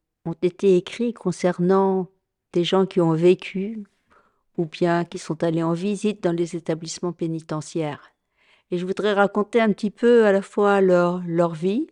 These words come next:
l'évolution du milieu carcéral et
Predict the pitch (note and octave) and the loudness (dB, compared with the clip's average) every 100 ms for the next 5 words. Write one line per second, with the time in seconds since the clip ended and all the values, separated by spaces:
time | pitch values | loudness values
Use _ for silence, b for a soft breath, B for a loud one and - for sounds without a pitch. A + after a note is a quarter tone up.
0 | b b b b - G3+ F#3+ G#3 G3+ - | b b b b 4 4 4 0 0 0
1 | G#3 F3+ F3 F3 E3+ F3 - - E3 - | 0 0 0 0 0 -2 -2 -4 -4 -4
2 | F3 E3 F3 G#3+ - _ _ _ _ _ | -4 -2 -2 -4 -8 _ _ _ _ _
3 | _ _ - E3+ E3 D#3+ D#3 | _ _ -2 0 0 -2 -4